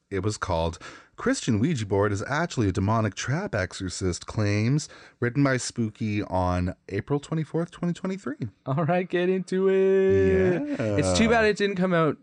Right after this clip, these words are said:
Speaker 2: uh, in time for Easter this
Speaker 1: I
Speaker 2: year.
Speaker 1: know, I know.
Speaker 2: Very
Speaker 1: Missed
Speaker 2: unfortunate.
Speaker 1: opportunity.
Speaker 2: I know. Anyway, I've got another piece of spooky gay bullshit, Johnny,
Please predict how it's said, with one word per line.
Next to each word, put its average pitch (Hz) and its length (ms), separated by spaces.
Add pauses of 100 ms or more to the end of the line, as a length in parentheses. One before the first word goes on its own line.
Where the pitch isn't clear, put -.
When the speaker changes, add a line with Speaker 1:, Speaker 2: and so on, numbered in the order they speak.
Speaker 2:
uh, 135 240
in 127 100
time 120 260
for 110 160
Easter - 440
this 120 300
Speaker 1:
I - 20
Speaker 2:
year. 107 120
Speaker 1:
know, 98 420 (100)
I 85 240
know. 90 480
Speaker 2:
Very 127 140
Speaker 1:
Missed 143 160
Speaker 2:
unfortunate. - 540
Speaker 1:
opportunity. 90 300 (540)
Speaker 2:
I 117 140
know. 104 160 (640)
Anyway, 101 480 (440)
I've 165 120
got 214 120
another 104 220
piece - 220
of - 60
spooky 107 260
gay 98 140
bullshit, 107 340
Johnny, 123 520